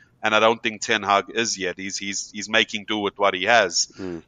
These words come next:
Speaker 1: Uh, and Spurs, let's see how Spurs go, you know. Um,
Speaker 2: <laughs> They just
Speaker 1: they've,
Speaker 2: keep
Speaker 1: they've had
Speaker 2: winning,
Speaker 1: good
Speaker 2: man.
Speaker 1: They keep winning,
Speaker 2: <laughs>
Speaker 1: um, but be-, again, it's, it's coming down to Harry Kane, so it's the same thing with them for me.
Speaker 2: Oh, for
Speaker 1: Um,
Speaker 2: sure.
Speaker 1: I,
Speaker 2: I would ask the
Speaker 1: I
Speaker 2: same question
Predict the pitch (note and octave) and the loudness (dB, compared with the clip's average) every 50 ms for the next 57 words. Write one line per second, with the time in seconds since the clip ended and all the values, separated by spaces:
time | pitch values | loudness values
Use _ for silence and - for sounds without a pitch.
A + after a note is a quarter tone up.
0 | - A2+ A2 A2 A2+ A2+ A2+ A2+ - - B2+ B2+ B2 - - - - D#3 D3+ D3+ | -2 2 4 6 6 6 6 4 4 2 2 0 0 -2 -6 -4 2 4 6 8
1 | D3+ D3+ D3 C#3+ D3 D#3+ F3 - - D#3+ C#3 C3 B2 - - C3 B2+ B2 A2+ G#2 | 8 6 4 4 4 4 4 4 4 4 6 4 4 2 2 4 4 4 4 2
2 | - - B2 A#2 G#2+ G2 G2 G2 G2 G2+ G2+ G#2+ A2+ A#2+ A2+ G2+ G#2 G#2 G#2+ G#2+ | 2 4 4 4 4 4 0 0 0 2 4 4 4 4 2 2 4 4 6 8
3 | G#2 G#2 G#2+ G#2 G#2 G#2 G#2 G#2 G#2 G2+ G2+ - _ - - - - B2+ - - | 8 6 6 4 2 -4 -6 -6 -8 -8 -10 -10 _ -4 2 4 4 4 4 4
4 | - A2 A2 G#2+ - - - B2 A2+ A2 G2 A#2 A2 A2 A#2 A#2+ A2+ A2+ G2 F#2+ | 4 4 6 4 4 4 4 6 6 6 6 4 4 4 4 4 4 4 4 4
5 | F#2+ F#2+ A2 - _ _ _ _ - C3+ C3+ - - F3+ F3 E3 - A#2+ B2+ C3 | 4 4 2 0 _ _ _ _ 6 6 6 6 6 4 4 4 4 4 4 6
6 | C3 B2+ C3 D#3 F3 F#3 - - B2 B2 B2 B2 B2+ B2 B2+ B2+ B2 B2+ B2+ - | 6 4 2 2 2 -2 2 4 6 6 8 8 8 6 6 6 4 2 2 4
7 | - C3 C3 - - E3 - B2 B2+ A#2+ - F3 F#3 D#3 B2+ A2 A#2+ B2 A#2 - | 6 6 6 6 4 2 2 2 2 2 4 2 4 4 2 0 0 -2 -4 0
8 | - - C3+ C3 C3 B2+ B2+ B2+ B2 A#2 A#2+ B2 B2 B2 B2+ B2+ - - D3 C#3 | 4 4 6 6 4 2 2 2 2 2 4 4 4 4 4 2 2 4 4 4
9 | B2 G#2+ G2+ - A#2 A2 - - - B2+ - - D3 C#3 C3+ C3 B2 A2+ - B2+ | 4 2 0 -2 -2 -2 -2 -4 -4 -4 0 4 6 6 6 6 4 0 2 2
10 | A#2+ A#2 A#2 A2 G#2 - - A2 G#2+ G#2 G2+ G2 - - G#2 G2 G2+ G#2 G#2 G#2 | 2 2 2 -2 -2 0 2 2 2 2 0 -4 -10 -8 -6 -4 -2 0 2 2
11 | G#2+ D3 - _ - - _ _ _ _ _ _ - - - A#2 A#2 A#2 A#2 A#2 | 2 0 -2 _ -20 -20 _ _ _ _ _ _ 2 4 6 8 8 8 6 6
12 | A#2 B2+ B2+ B2 A2 F2+ C3+ C3+ B2 A#2 A#2+ A#2+ B2+ C3 C3+ B2+ C3 C#3 B2+ - | 6 4 4 4 6 8 8 8 8 6 6 6 6 4 4 6 4 4 4 6
13 | B2 B2 D3 D3 D3+ A#2+ A#2+ A#2 | 6 6 6 6 4 4 2 2